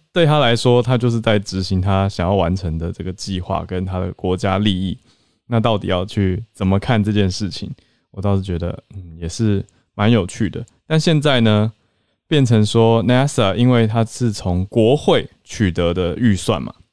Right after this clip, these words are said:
那这个预算是毕竟通过国会同意的，那变成只能跟 Elon Musk 的 SpaceX 这家公司来出价这个二十九亿的合约。那相比呢，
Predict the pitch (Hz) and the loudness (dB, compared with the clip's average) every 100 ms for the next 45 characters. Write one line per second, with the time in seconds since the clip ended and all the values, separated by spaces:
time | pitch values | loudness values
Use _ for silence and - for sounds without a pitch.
0 | - 139 139 135 147 127 135 120 123 131 | -6 -2 2 4 4 4 2 2 0 0
1 | 117 120 104 107 107 101 - 90 95 120 | 2 2 4 2 4 2 0 -2 0 0
2 | 92 - 87 98 110 87 - - 131 127 | -2 -2 -4 0 -2 -4 -10 -12 -10 0
3 | 196 147 110 110 - 104 90 90 101 113 | 2 4 4 2 0 2 2 2 2 2
4 | 110 113 _ _ _ _ _ _ _ 127 | 2 0 _ _ _ _ _ _ _ 2
5 | 123 123 107 92 - - _ 104 95 - | 4 4 2 -2 -10 -18 _ -2 -2 0
6 | 110 110 - 82 85 65 - - - 101 | 0 0 -2 -6 -6 -8 -12 -12 -6 -2
7 | 98 95 98 95 95 - 92 90 87 - | 0 -2 -2 -4 -4 -6 -6 -4 -6 -6
8 | 107 101 107 90 95 98 - 120 110 98 | -4 -2 -2 -2 -6 -8 -2 -2 -2 -2
9 | 95 - 107 92 - 87 85 87 87 - | -2 0 -2 -4 -6 -6 -4 -4 -4 -8
10 | _ _ 131 127 123 120 110 87 82 87 | _ _ -4 0 2 0 0 0 0 -4